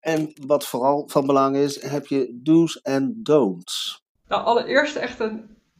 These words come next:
Speaker 2: do of een must eigenlijk wat mij betreft, is toch wel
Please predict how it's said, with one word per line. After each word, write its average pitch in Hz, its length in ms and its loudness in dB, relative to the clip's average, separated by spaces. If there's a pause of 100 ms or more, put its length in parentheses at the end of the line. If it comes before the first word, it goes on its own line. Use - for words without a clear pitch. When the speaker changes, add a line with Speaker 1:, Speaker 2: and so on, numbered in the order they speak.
(180)
Speaker 2:
do 226 360 -4
of 254 120 -8
een 185 140 -10
must - 480 -6
eigenlijk 220 400 -2
wat 220 180 -10
mij 202 120 -6
betreft, 226 460 -8
is - 180 -10
toch 220 160 -6
wel 196 460 -2